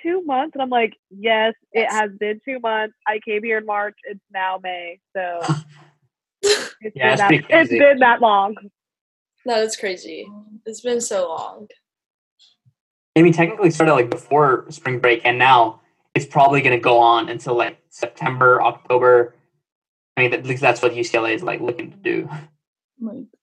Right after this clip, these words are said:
Speaker 2: A moment of silence.
Speaker 4: So if
Speaker 2: <laughs>
Speaker 4: I don't know, this is, I don't know if anyone can answer this, but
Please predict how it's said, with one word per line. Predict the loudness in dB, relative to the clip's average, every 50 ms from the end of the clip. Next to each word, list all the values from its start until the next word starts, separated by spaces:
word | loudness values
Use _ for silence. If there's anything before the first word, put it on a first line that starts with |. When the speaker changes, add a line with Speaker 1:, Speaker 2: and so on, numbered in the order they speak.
| _ _ _ _ _ _ _ _ _ _ _ _ _ _ _ _ _ _ _ _ _ _ _ _ _ _ _ _ _ _ -20 -20 -20 -20 _ _ -20 -20 _ _ _ _ _ -8
Speaker 2:
A | -2
moment | 0 0 0 0 0 -4
of | -6 -6
silence. | -8 -8 -6 -6 -6 -8 -10 -12 -14 -16 _
Speaker 4:
So | -12 -4 0 0 0
if | 2 0 -2 -2 -4 -8 _ _ _ 2
Speaker 2:
<laughs> | 4 4 2 -2 -6 -8 -10 -12 -14 -14 _ _ _ _ _ _ -6 -4 -4 -4 -6 -4 -4
Speaker 4:
I | -2
don't | -2 0
know, | 0 -2 -2 -4 -6 _
this | 0 0 0 0
is, | -4 -6 -8 -12 -16 -16 -4 -2
I | 0 0 2
don't | 2 0
know | 0 -2
if | -2 -4
anyone | -4 -4 -4 -6
can | -6 -6
answer | -6 -8 -6 -8 -8
this, | -8 -8 -10 -10 -4
but | _ -2 -2 -2 -6